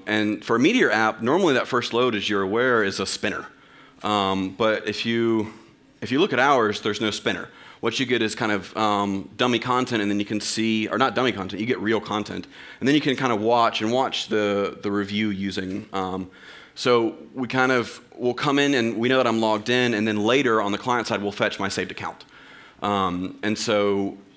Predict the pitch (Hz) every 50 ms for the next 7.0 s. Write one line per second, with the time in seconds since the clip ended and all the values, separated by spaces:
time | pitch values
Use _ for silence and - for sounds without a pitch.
0 | - _ - 117 120 117 - - 117 127 143 143 135 - - 143 139 135 117 110
1 | 104 101 - - 117 117 131 131 113 104 101 101 101 98 101 104 101 - 113 101
2 | 110 92 104 - 95 98 98 104 101 - - - - 127 127 120 - - - -
3 | 95 98 95 95 95 92 90 - - - 90 90 92 92 92 90 - - - 135
4 | 131 135 123 120 120 120 120 110 104 101 - - 95 98 101 98 90 - 98 92
5 | - - - 101 92 92 90 87 - - - - - - - - 92 101 98 90
6 | 101 98 101 113 113 113 117 113 110 110 110 117 110 117 120 120 - - -